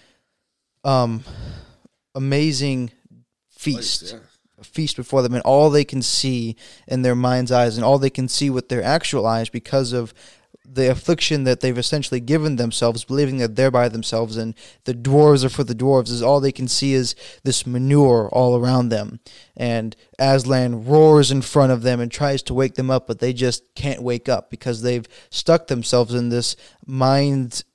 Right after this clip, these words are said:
Speaker 1: perception that they're in, uh, an outhouse, essentially, with nothing but disgusting manure all around them. And I think that's a beautiful representation of intellectualism. It's this thing that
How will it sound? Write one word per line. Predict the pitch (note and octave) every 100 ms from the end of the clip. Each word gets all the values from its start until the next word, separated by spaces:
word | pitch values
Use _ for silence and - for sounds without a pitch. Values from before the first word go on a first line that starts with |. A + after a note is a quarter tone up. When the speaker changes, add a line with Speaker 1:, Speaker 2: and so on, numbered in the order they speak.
| _
Speaker 1:
perception | - A#2+ - D#3 - -
that | B2 A#2
they're | B2+ A#2+
in, | - B2+ B2 - _ _
uh, | - A2 G#2
an | B2 A#2
outhouse, | C3+ E3 C3+ - -
essentially, | - - G#2 - A2
with | G#2+ - - _ _
nothing | C#3 B2 C3 B2
but | B2 A#2 - - _ _ _ _ C3
disgusting | B2+ C3 - C3+ - C#3+ C3
manure | B2+ C3+ C3+ B2+
all | A2 B2
around | A#2+ B2 D3
them. | A#2 A2
And | A#2+
I | G#2+ C3
think | - B2+
that's | B2 A#2+
a | A#2+
beautiful | A2+ A#2+ D3 C3+ -
representation | C3 B2+ A#2+ A2+ A#2 C#3 - A#2+ A#2 - - _ -
of | C#3
intellectualism. | B2 A#2 D3 C#3+ A2+ G2 A2+
It's | A#2
this | B2+ A#2+ -
thing | D3 C#3+ C#3
that | B2 B2